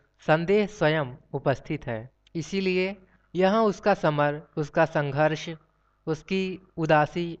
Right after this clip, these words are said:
या उसकी खिन्नता और उसका मानसिक अंधकार राम या तुलसी के भीतर से नियोजित प्रतीक भाषा में अभिव्यक्त न होकर एक मार्मिक तथ्य कथन के रूप में व्यक्त होता है। यहाँ समर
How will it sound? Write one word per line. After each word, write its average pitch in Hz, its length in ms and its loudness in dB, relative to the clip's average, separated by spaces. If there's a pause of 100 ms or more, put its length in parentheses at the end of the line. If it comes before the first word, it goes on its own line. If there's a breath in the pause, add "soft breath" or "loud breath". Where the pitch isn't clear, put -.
या 151 180 2
उसकी 151 260 -2
खिन्नता 147 500 0
और 135 380 0 (500)
उसका 165 340 2 (480)
मानसिक 165 560 -2 (160)
अंधकार 156 560 2
राम 160 340 4
या 175 140 2
तुलसी 151 640 -6 (280)
के 170 120 0
भीतर 156 440 -2
से 190 140 -2
नियोजित 151 600 -2 (200)
प्रतीक 190 440 -2
भाषा 139 500 0
में 139 240 -6 (560)
अभिव्यक्त 160 440 0
न 156 120 0 (100)
होकर 143 420 0 (100)
एक 202 240 2
मार्मिक 185 540 4 (380)
तथ्य 208 320 4
कथन 190 360 2
के 185 160 2
रूप 156 220 0
में 180 100 0
व्यक्त 139 380 2
होता 127 340 -2
है। 110 220 -10 (500)
यहाँ 147 280 0
समर 151 420 0